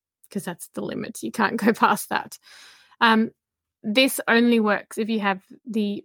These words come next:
pixel installed on your website. So there's no point in creating a custom audience if you haven't actually tracked with the Facebook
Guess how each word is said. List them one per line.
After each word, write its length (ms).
pixel 520
installed 680
on 260
your 340
website. 520
So 260
there's 240
no 160
point 300
in 100
creating 360
a 40
custom 380
audience 420
if 720
you 100
haven't 440
actually 320
tracked 680
with 200
the 60
Facebook 340